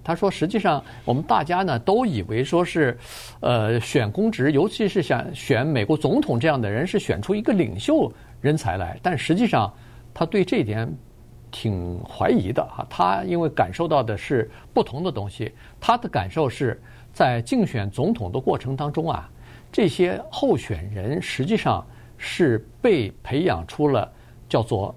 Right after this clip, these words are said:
呃，成为一个非常糟糕的候选人的素质。他在这里头呢，就举了几个例子哈，他，然后他就说，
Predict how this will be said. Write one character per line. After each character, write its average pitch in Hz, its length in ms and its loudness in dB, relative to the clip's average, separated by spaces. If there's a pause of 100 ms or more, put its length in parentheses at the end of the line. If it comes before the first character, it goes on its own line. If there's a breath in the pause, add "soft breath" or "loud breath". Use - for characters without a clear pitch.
(580 loud breath)
呃， 87 420 -2 (320)
成 165 220 0
为 175 120 4
一 180 120 0
个 156 160 2
非 - 180 0
常 185 260 -2
糟 254 220 2
糕 240 240 0
的 - 100 0
候 - 220 0
选 101 180 -6
人 92 220 -6
的 120 240 -2
素 - 260 -2
质。 - 140 -8 (680 loud breath)
他 - 260 2 (220)
在 117 200 4
这 117 120 2
里 127 100 2
头 107 140 -2
呢， 117 160 0
就 113 280 2
举 117 240 -2
了 143 140 4
几 - 160 -8
个 - 120 -4
例 208 200 4
子 - 140 -12
哈， 123 180 -6
他， 127 240 2
然 123 180 2
后 143 140 2
他 135 140 0
就 131 100 -2
说， 131 240 2